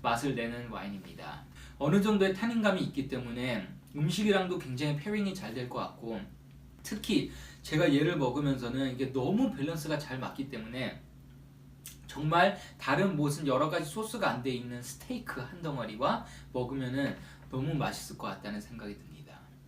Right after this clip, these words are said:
이 와인은 미국 오크통이랑 프랑스 오크통을 조금 섞어서 십팔 개월간을 에이징을 하게 됩니다.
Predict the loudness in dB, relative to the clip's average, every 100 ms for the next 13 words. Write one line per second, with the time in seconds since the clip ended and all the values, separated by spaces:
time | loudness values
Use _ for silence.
0 | -12 2 6 8 8 6 4 4 4 2
1 | 4 6 6 2 -4 -4 -2 -2 -4 -6
2 | -2 -2 -2 -4 -2 2 2 2 -4 -4
3 | -4 0 2 4 4 2 -2 -10 -4 -4
4 | -4 -2 2 2 2 2 0 0 -2 -2
5 | -10 -6 -6 -4 -6 -6 -8 -10 -12 -14
6 | -16